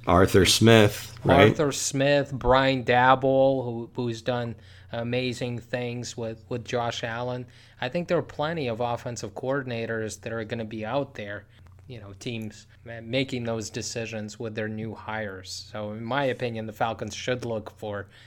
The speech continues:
Speaker 2: an offensive coach just because I think, but let me throw this out at you. I mean, the Falcons aren't,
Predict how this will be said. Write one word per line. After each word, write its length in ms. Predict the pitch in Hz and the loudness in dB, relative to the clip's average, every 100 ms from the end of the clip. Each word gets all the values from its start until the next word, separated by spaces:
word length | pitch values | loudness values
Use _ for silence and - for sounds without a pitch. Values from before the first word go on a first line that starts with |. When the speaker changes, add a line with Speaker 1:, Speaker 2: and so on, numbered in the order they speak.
| - | -10
Speaker 2:
an 120 | 123 113 | -4 0
offensive 540 | 117 - 113 - 104 | -2 -2 -8 -10 -8
coach 440 | - 139 113 - | -2 -2 -2 -8
just 180 | - 101 | -10 -10
because 300 | 110 110 107 | -10 -8 -6
I 100 | 113 | -6
think, 280 | 104 113 - - - - | -4 -6 -8 -16 -20 0
but 140 | 196 | 2
let 140 | 196 226 | 4 4
me 100 | 262 | 6
throw 280 | 233 220 208 | 6 8 6
this 200 | 185 143 | 4 4
out 240 | 151 131 | 6 4
at 160 | 107 113 | 2 0
you. 140 | 104 | -4
I 360 | 95 - - 131 | -6 -14 -10 -2
mean, 160 | 139 | 2
the 60 | 135 | 2
Falcons 520 | - 170 175 143 120 | 4 4 4 -2 2
aren't, 320 | 131 131 127 | 2 2 -4